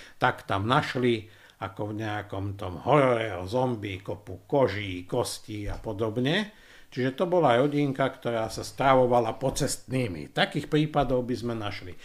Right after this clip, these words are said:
No, ale teraz historici niektorí uvádzajú, že predsa len boli to Škóti,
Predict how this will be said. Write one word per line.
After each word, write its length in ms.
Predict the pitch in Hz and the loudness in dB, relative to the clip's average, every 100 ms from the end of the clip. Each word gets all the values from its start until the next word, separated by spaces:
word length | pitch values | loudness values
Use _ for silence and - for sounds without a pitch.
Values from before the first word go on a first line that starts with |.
| - - | -10 4
No, 180 | 156 | 4
ale 320 | - 185 165 196 - | 8 8 8 6 -2
teraz 300 | - 196 170 | 0 4 6
historici 560 | 180 - - 151 165 156 | 4 2 2 2 4 2
niektorí 480 | 156 156 - 147 143 | 0 0 0 2 4
uvádzajú, 640 | 147 135 110 101 143 143 131 | 6 4 0 4 6 6 4
že 120 | 127 | 0
predsa 440 | - 254 294 240 | 0 -2 4 6
len 180 | 175 139 | 8 6
boli 300 | 131 233 294 | 6 6 4
to 80 | 294 | 2
Škóti, 640 | 185 - 104 90 117 208 | -2 0 -2 -2 -2 0